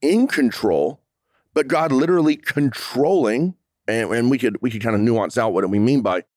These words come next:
direct, like, causation or indirect allowance of sorts, but he's in control and controlling these things, and yet at the same time,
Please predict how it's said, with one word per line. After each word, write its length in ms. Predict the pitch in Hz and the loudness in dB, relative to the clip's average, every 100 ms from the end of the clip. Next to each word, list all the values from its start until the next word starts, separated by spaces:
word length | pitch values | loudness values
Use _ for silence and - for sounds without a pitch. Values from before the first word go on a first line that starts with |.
| _ _ | _ _
direct, 600 | - 107 110 113 135 - - - | -2 0 0 0 -4 -14 -20 -12
like, 220 | - - - | -10 -10 -6
causation 680 | 117 104 95 107 - 117 - | -4 -2 0 -2 -2 -2 0
or 200 | 110 - _ - | -2 -2 _ -4
indirect 560 | 143 170 120 92 98 - | -2 0 0 0 -2 -4
allowance 580 | 98 95 101 98 - - | -4 -2 -2 -4 -4 -6
of 100 | - | -6
sorts, 480 | - 196 - - _ _ - - - | -2 -2 -2 -12 _ _ -20 -20 -10
but 120 | - 139 | -6 -4
he's 260 | 202 - - | -6 -8 -2
in 200 | 170 202 | 0 0
control 600 | 165 139 - 131 131 117 | 0 -2 0 0 0 -2
and 140 | 123 | -2
controlling 600 | 135 120 - 147 202 156 | -2 -4 0 2 2 2
these 180 | 113 - | 0 -2
things, 340 | 104 110 120 - | -2 0 -2 -2
and 160 | 135 139 | 0 2
yet 140 | 160 | 0
at 100 | 143 | -2
the 80 | 120 | -6
same 340 | - 143 170 | -4 -2 -2
time, 400 | 160 98 95 113 | 0 -2 0 -2